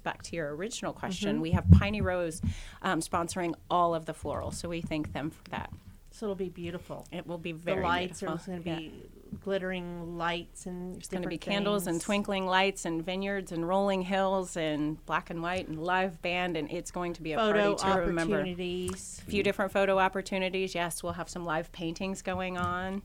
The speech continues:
Speaker 1: Not to mention, if we haven't already, the wine tasting.
Speaker 2: The wine tasting. So tell me a little bit about the wine tasting.
Speaker 1: Um, so upon entry into the, uh, to the ballroom, you will see on either side we have, uh, six different wine tastings set up for you to go venture to. So you will go up,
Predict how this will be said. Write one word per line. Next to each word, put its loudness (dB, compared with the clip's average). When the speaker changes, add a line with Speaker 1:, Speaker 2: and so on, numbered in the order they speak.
Speaker 1:
Not 6
to -2
mention, 2
if -2
we 0
haven't 4
already, 4
the 2
wine 6
tasting. -6
Speaker 2:
The 2
wine 8
tasting. 2
So -4
tell 0
me 2
a 0
little 0
bit 0
about 0
the -6
wine -4
tasting. -12
Speaker 1:
Um, 2
so 10
upon 8
entry 4
into 2
the, 4
uh, 4
to 2
the 4
ballroom, 6
you 4
will 4
see 2
on 6
either 2
side 6
we 0
have, -4
uh, 0
six -2
different 4
wine 4
tastings -4
set -2
up -6
for -4
you 0
to -4
go 2
venture -2
to. -4
So -4
you -2
will 0
go 2
up, 2